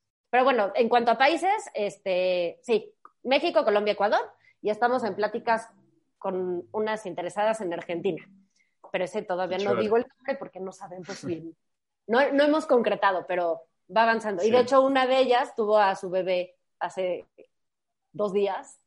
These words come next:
Speaker 1: Entonces, este, una reunión que teníamos en la semana la pospusimos a la próxima semana.
Speaker 2: Claro. No, muy interesante, además, porque de cierta manera,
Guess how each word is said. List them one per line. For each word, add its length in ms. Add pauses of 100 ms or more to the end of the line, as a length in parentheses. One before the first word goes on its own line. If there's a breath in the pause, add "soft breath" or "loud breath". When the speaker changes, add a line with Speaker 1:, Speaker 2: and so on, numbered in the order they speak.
Speaker 1:
Entonces, 500
este, 460 (520 loud breath)
una 460
reunión 260
que 100
teníamos 480
en 100
la 80
semana 320
la 120
pospusimos 520
a 40
la 100
próxima 380
semana. 260 (340)
Speaker 2:
Claro. 420 (320 soft breath)
No, 180 (120)
muy 220
interesante, 600
además, 260
porque 200 (880)
de 120
cierta 280
manera, 520